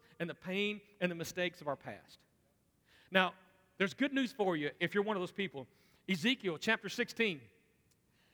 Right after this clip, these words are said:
says, "Your," now this, this is Ezekiel talking,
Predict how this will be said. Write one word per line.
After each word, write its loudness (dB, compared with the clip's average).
says, 2
"Your," 4
now 6
this, -2
this -4
is -2
Ezekiel -2
talking, -2